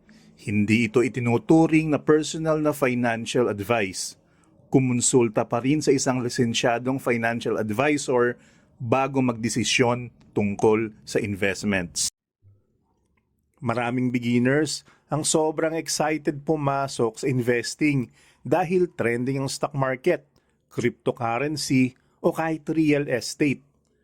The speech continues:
Parang nakaka-hype kasi kapag nakikita mong ang daming kumikita, kaya gusto mo ring sumabay. Ang problema, karamihan ay pumapasok ng walang malinaw na dahilan kung bakit sila nag-i-invest.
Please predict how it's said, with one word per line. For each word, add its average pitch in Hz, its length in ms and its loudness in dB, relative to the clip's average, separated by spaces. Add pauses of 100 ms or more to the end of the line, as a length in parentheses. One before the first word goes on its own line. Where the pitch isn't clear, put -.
(420)
Parang 113 320 -2
nakaka-hype 139 640 -2
kasi 165 320 0
kapag 139 240 -4
nakikita 143 640 0
mong 143 320 -4 (240)
ang 113 220 -6 (100)
daming 123 240 -2
kumikita, 135 880 -2 (160)
kaya 110 320 -2
gusto 117 320 -4
mo 147 160 0
ring 160 160 0
sumabay. 123 640 -2 (720)
Ang 120 160 -2
problema, 113 640 0 (400)
karamihan 175 560 0
ay 185 80 0
pumapasok 165 720 -4
ng 151 240 -6
walang 143 240 0
malinaw 147 560 0
na 147 80 -8
dahilan 139 640 -2 (320)
kung 131 320 2
bakit 117 400 -4
sila 117 240 0
nag-i-invest. 107 880 -4